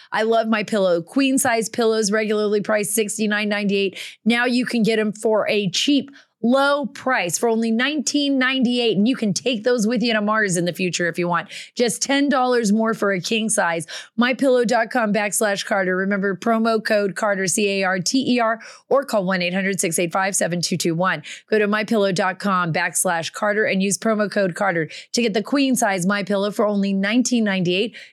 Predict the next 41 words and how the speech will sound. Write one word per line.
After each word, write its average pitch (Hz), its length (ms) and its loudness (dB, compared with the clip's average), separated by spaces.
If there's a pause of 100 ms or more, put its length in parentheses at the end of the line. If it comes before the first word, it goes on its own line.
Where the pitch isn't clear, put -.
during 214 280 2
Mike's 190 320 0
My 208 200 0
Pillow 190 340 0
twentieth 262 480 0
anniversary 190 600 0
sale, 190 320 0 (260)
or 330 180 2
call 170 280 0
one 170 180 0
eight 180 120 -2
hundred 202 260 0
six 185 180 -2
eight 165 160 0
five 185 260 0
seven 185 280 -2
two 180 180 -2
two 175 180 0
one. 170 280 -2 (340)
There 233 160 2
you'll 240 160 0
find 214 260 0
not 202 200 -2
only 214 180 2
this 196 180 0
amazing 190 360 0
offer, 185 320 0
but 175 120 0
also 185 260 0
deep 196 360 -2
discounts 190 460 -2
on 175 100 0
all 196 240 0
My 190 140 -2
Pillow 175 300 0
products, 202 520 -4 (260)
including 208 440 0
the 190 60 0
My 175 160 0
Pillow 170 260 -2
slippers, 311 580 0